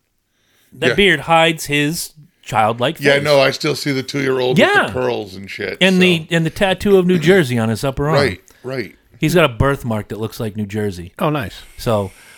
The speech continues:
Speaker 1: um, yeah, with the kids, I look at my daughter, I'm like, "Where the fucking time go?"
Speaker 3: Well, I, I look at my nieces and nephews. Uh, <clears throat>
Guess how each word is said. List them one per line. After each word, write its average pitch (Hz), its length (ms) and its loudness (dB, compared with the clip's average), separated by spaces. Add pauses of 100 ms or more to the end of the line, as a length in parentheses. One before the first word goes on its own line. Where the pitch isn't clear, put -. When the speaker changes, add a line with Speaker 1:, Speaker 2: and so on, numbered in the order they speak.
(140)
Speaker 1:
um, 127 460 2 (100)
yeah, 135 360 0
with 120 100 -8
the 123 80 -10
kids, 147 440 -2
I 127 120 2
look 139 200 -2
at 120 60 -8
my 123 140 -2
daughter, 123 280 -2
I'm 120 100 -2
like, 104 100 -4
"Where 123 120 -6
the 113 60 -6
fucking 110 360 -10
time 110 260 -8
go?" 92 380 -12
Speaker 3:
Well, 135 100 -4
I, 117 320 -2
I 117 120 -4
look 117 180 -4
at 113 80 -4
my 101 160 -8
nieces 98 340 -10
and 87 100 -10
nephews. 107 480 -8 (540)
Uh, 92 340 -6 (640)
<clears throat> - 0 -